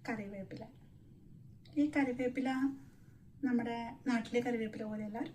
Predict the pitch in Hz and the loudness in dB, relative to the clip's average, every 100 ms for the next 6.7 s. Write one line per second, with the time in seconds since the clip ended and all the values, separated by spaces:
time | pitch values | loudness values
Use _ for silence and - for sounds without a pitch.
0 | - 226 202 208 220 214 - 214 208 - | 0 0 2 0 0 -2 -4 -10 -10 -8
1 | 226 302 - 190 185 - 214 208 208 214 | -8 -8 -6 -4 -4 -4 -6 -6 -6 -8
2 | 220 - 269 247 247 - - 214 214 269 | -10 -8 -2 2 2 0 -6 -8 -10 -10
3 | 277 285 311 285 254 240 226 220 233 233 | 2 6 6 4 0 -2 -2 -2 -4 -2
4 | 233 226 226 226 220 214 240 - 247 220 | -2 -4 -4 -4 -4 -4 -6 -4 0 0
5 | 214 - 226 - 240 247 277 247 214 208 | -2 -2 -2 0 0 4 4 2 0 0
6 | 214 202 - 214 220 349 | -2 -6 -8 -6 -6 -4